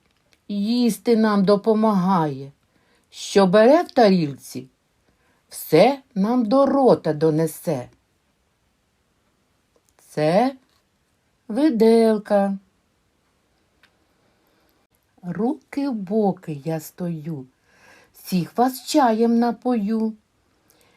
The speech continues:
Я гарячий, наче жар. Хто це, діти? Самовар.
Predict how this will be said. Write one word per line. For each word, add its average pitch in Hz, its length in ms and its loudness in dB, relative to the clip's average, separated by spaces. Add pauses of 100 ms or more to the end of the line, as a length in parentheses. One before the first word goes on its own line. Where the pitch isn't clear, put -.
(240)
Я 220 260 2
гарячий, 220 960 0 (120)
наче 262 480 -2
жар. 185 420 0 (260)
Хто 311 420 2
це, 208 220 -4
діти? 151 520 -8 (3000)
Самовар. 254 1400 2